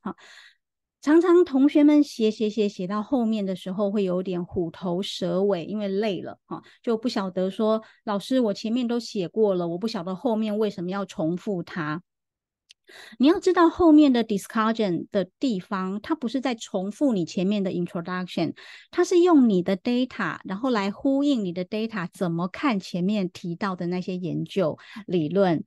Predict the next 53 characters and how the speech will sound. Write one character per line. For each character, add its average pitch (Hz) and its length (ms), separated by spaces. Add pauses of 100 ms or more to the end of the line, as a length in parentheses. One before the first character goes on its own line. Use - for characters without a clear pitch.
(140)
或 214 140
者 170 260
相 214 340
符 175 280
与 165 100
不 185 140
相 175 340
符， 117 460 (100)
哈。 - 160 (500)
好， 156 140
所 190 160
以 190 180
这 - 160
就 208 160
是 202 200
为 202 120
什 196 160
么， 170 220
因 226 140
为 226 40
写 220 160
作 202 160
真 196 140
的 196 80
很 175 100
辛 233 220
苦， 196 360
我， 165 280
我 170 120
们 175 140
知 190 140
道， 190 300
老 185 160
师 - 120
们 196 160
都 190 140
知 185 160
道， 175 240 (240)
那 196 140
你 175 160
这 208 160
一 214 40
个， 185 320 (120)
呃， 165 400
双 247 320
漏 254 240
斗 160 260
最 190 160
好 156 320
摆 143 140
在 185 120
旁 175 240
边， 202 280